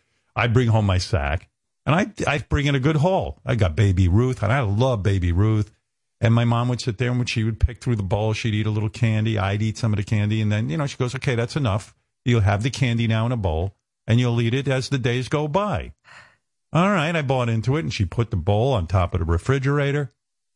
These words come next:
Cool. I wake up the next morning, and I'm looking over the bowl. I don't see any Good and Plenty. I don't see any Baby Ruth. I see, like, shitty fucking candy corn. <laughs> Shit nobody eats. You know what I mean?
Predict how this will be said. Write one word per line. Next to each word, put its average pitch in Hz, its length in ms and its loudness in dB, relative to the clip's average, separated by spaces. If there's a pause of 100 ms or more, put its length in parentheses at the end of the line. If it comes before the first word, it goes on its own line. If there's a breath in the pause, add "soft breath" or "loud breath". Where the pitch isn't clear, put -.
(240)
Cool. 147 360 2 (800)
I 110 60 6
wake 180 200 4
up 180 120 0
the 139 80 0
next 120 240 0
morning, 101 320 4 (960)
and 180 60 2
I'm 156 120 6
looking 107 240 4
over 90 180 2
the 85 80 2
bowl. 76 440 0
I 151 60 -2
don't 160 120 0
see - 180 0
any 76 140 2
Good 80 160 0
and 76 100 0
Plenty. 98 460 -2
I 107 140 2
don't 110 160 0
see 92 260 0
any 76 140 0
Baby 80 360 2
Ruth. 120 360 2 (340)
I 131 140 2
see, 117 260 0
like, 87 300 2
shitty 117 580 0
fucking 107 400 0
candy 110 420 2
corn. 78 480 -2
<laughs> - 60 -12
Shit 139 240 -2
nobody 117 320 2
eats. 92 320 0 (100)
You 80 100 2
know 92 80 4
what 110 100 2
I 107 40 2
mean? 117 280 0